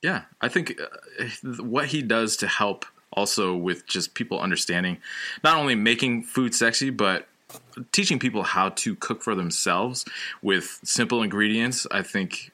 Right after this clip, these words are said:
is, makes a hu-, huge difference. It has made a huge difference. I,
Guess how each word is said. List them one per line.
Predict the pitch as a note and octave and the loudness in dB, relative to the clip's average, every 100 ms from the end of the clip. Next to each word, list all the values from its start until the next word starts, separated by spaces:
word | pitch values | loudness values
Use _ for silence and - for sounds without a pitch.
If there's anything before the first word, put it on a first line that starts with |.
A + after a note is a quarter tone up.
| - | -10
is, | G2 | -6
makes | F2 F#2+ F2 - | -2 -2 -2 -4
a | E2+ | -4
hu-, | - F2 _ - | -6 -8 _ -16
huge | - G#2+ F2+ - | -8 -4 -4 -4
difference. | E2+ - D#2 E2 - - _ _ _ | -6 -6 -6 -6 -8 -14 _ _ _
It | G2+ | 0
has | - G2+ F#2 | 4 4 2
made | E2+ D#2+ | -2 -4
a | |
huge | D2+ E2 D2+ | -6 -8 -6
difference. | E2 - A#1+ | -8 -8 -12
I, | - | -10